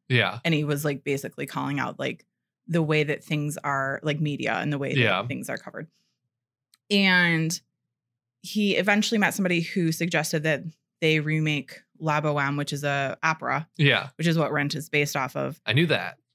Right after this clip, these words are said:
Speaker 2: And then he actually, he was around for the aids epi-, epide-, epidemic.
Speaker 1: Yep.
Speaker 2: And a lot of his friends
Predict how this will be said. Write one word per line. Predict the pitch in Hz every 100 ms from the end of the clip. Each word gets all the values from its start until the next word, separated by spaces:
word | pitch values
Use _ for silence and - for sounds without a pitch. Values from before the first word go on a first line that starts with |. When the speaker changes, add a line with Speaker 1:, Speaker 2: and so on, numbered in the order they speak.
| -
Speaker 2:
And | 180 180
then | 185
he | 175 185 -
actually, | 156 160 175 156
he | 160
was | 156
around | 151 147
for | 151
the | 147 139 233
aids | 262
epi-, | 185 170 160 - 156
epide-, | 156 156 139 - -
epidemic. | 170 170 165 160 156 139 - - _ -
Speaker 1:
Yep. | 143 - - 185
Speaker 2:
And | 175 160 156 156
a | 156
lot | 156 151
of | 160
his | 160 160
friends | 147 147 -